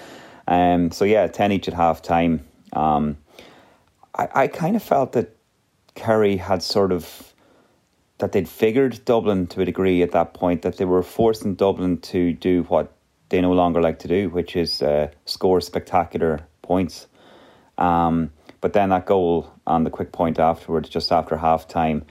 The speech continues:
from that point on, I really felt that Dublin just took a grip on the game and never really let it go, and that they were just, it was sort of, they weren't toying with, but it was sort of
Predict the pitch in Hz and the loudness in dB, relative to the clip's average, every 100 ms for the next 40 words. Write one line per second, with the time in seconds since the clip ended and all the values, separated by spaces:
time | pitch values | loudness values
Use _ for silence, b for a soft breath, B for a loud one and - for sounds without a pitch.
0 | B B B - 92 98 104 - 104 95 | B B B -6 -2 0 0 0 -2 0
1 | 85 82 82 82 95 _ - 92 95 87 | 2 2 2 0 -6 _ 0 2 0 0
2 | 92 87 82 - 82 73 - - _ - | 2 2 0 0 0 0 -6 -20 _ 0
3 | 87 - 80 113 - _ - - - 90 | 0 0 -2 -2 -8 _ -10 -10 -10 -4
4 | 90 90 90 82 78 82 82 80 - _ | -2 -2 -2 -2 0 0 2 -2 -6 _
5 | 85 87 85 80 82 80 78 76 - 80 | -4 0 2 2 0 0 0 -2 0 2
6 | 80 78 B B B - 85 82 80 82 | 2 0 B B B -2 0 0 0 -2
7 | 80 - 92 90 - - _ _ _ - | -2 -2 2 2 0 -10 _ _ _ -6
8 | - - - 98 95 - B B B B | -4 -4 0 0 0 -4 B B B B
9 | B B B B B B - 104 92 - | B B B B B B -6 -2 -2 -2
10 | - 92 104 104 85 - 80 - - - | 0 2 2 0 0 0 -2 -2 -2 -2
11 | 92 | -2